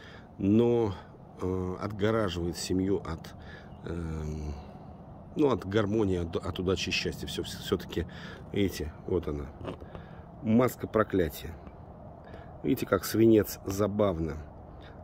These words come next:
забавно высказывает вот во всех своих изгибах.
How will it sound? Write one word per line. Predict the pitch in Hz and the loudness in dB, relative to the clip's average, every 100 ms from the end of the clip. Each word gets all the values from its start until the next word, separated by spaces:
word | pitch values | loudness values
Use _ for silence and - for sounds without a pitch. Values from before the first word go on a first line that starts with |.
| - | -8
забавно | 104 98 107 98 95 | -2 2 2 2 2
высказывает | 92 95 101 107 - 139 113 82 76 73 | 0 0 2 2 2 4 4 2 -4 -6
вот | 82 - | -6 -4
во | 95 | -4
всех | - 113 - | 0 0 0
своих | 107 101 - | 2 0 0
изгибах. | 117 104 95 101 85 87 - | 0 0 2 0 0 -2 -8